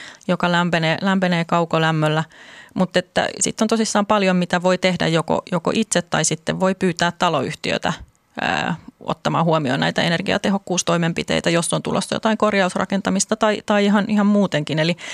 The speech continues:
taloyhtiöiden kautta on hyvä tapa vaikuttaa kaikkiin tällaisiin isompiin linjauksiin ja,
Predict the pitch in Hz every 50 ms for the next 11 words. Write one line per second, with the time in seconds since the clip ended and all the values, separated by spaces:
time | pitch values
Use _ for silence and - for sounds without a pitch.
0 | - - - - - 247 214 190 175 170 - 202 190 202 202 196 - 196 196 -
1 | - 175 175 180 170 - - 208 202 185 180 - - - - 170 170 170 160 160
2 | - 160 - _ - - - - - - 156 147 - - - - 156 160 156 -
3 | - 165 165 - - 156 151 - 151 147 151 156 160 147 123 139 131 - - -
4 | 160 160 147 147 160